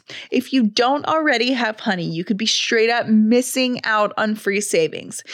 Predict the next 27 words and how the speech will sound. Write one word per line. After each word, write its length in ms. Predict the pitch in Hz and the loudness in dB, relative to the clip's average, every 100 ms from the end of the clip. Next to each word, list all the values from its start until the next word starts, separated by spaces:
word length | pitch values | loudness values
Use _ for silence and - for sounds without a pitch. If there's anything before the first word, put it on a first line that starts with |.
| - - | -12 -4
It's 160 | 208 196 | -2 0
literally 600 | 196 202 233 294 330 370 | 0 0 2 2 2 0
free 320 | - 190 196 | 0 0 2
and 100 | 240 | 2
installs 460 | 226 - 180 165 208 | 0 0 2 2 2
in 80 | |
a 40 | 202 | -2
few 200 | - 233 | 0 0
seconds. 560 | - 190 170 151 226 | 2 -2 -2 -2 -2
And 180 | - 220 | -2 0
by 80 | 233 | 0
getting 380 | 240 415 381 196 | 0 2 2 2
it, 220 | 170 - | 0 0
you'll 120 | 220 | 0
be 120 | 208 214 | 2 2
doing 200 | 208 208 | 0 0
yourself 380 | 233 - 302 | -2 0 -2
a 60 | 294 | -2
solid 420 | 311 302 302 - - | -2 2 0 -2 -2
and 240 | 320 339 | 0 0
supporting 460 | - 247 196 185 196 | 0 0 0 0 0
this 140 | 208 | -2
podcast. 760 | - 165 160 175 135 180 - - - - - - | -2 -2 -2 -4 -4 -4 -6 -6 -10 -14 -10 -4
Get 200 | 302 302 | -4 -2
Honey 300 | 320 294 311 | -2 -2 -2
for 160 | 277 | -4
free 420 | 294 330 349 202 | -2 0 0 0